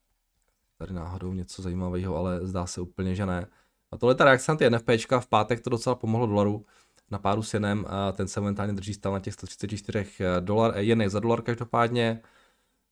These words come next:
A jinak, eh, v podstatě na všech těch ostatních měnách, přestože tam byla nějaká reakce v ten pátek, tak jsme se plus minus tak nějak vrátili, nebo jsme se drželi. Eh, kačka nějaký dvacet tři devadesát, tady žádné velké změny nejsou. Zlato sedmnáct set devadesát, stříbro nějaký dvacet dolarů.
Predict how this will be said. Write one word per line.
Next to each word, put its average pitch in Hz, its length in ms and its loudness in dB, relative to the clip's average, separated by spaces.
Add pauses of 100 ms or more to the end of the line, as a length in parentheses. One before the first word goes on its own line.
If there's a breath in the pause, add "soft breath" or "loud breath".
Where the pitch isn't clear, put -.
A 90 180 2
jinak, 101 400 0
eh, 110 60 4 (260)
v 101 160 -6 (140)
podstatě 104 400 -2
na 101 80 0
všech 110 200 -6
těch 113 180 -8
ostatních 104 420 -6
měnách, 104 320 0
přestože 101 280 -4
tam 101 220 0
byla 95 160 2
nějaká 101 300 0
reakce 95 300 0
v - 20 -8
ten 101 160 -4
pátek, 95 340 -4
tak 90 140 -6
jsme 98 140 -8
se - 120 -6
plus - 340 -8
minus 92 200 -6
tak - 200 -14
nějak 98 160 -4
vrátili, 87 360 -4
nebo 85 140 -4
jsme 90 140 -10
se 95 120 -8
drželi. 85 420 -4 (800 soft breath)
Eh, 85 160 -2
kačka 98 320 -4
nějaký 101 300 -2
dvacet 107 240 -4
tři - 160 -8
devadesát, 123 560 2
tady 113 240 -10
žádné 110 220 -4
velké 101 280 -6
změny 98 180 -4
nejsou. 92 340 -2
Zlato 127 420 4
sedmnáct 127 320 0
set 127 80 0
devadesát, 113 560 2
stříbro 113 480 0
nějaký 107 300 0
dvacet 107 240 -2
dolarů. 107 420 2